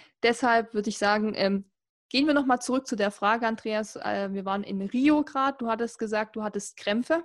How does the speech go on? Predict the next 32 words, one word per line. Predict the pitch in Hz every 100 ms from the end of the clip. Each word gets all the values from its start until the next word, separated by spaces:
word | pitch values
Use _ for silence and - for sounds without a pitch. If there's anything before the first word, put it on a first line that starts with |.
| -
Das | 214 208
war | 202
das | 202
Letzte, | 202 208 - 226
was | 226
ich | 240 -
gehört | 220 233 247
habe. | 277 277
<laughs> | - - 202 _ _ _ _ _
Und, | 220 220 220 220 220 208 -
ähm, | 208 202 202
ich | 208 -
weiß, | 202 226 -
dass | 214
du | 214
aber | 196 196 196 _ _
ja | 208 196
gewonnen | 196 196 240 277
hast. | 330 339 - -
Und | 214 220 226 226 - - _ _ _ _ _ -
ja, | 240 196 - - -
wie | 226
war | 240 247
das | 254
dann | - 226
da? | 226 240 190
Also | 202 196 196 196 196 _ _ _
zweiter | - 202 247 247
Sieg | - 269 269 -
quasi | - - 226 220 240 240 -
in | 226 208
Folge. | - 214 240 277 320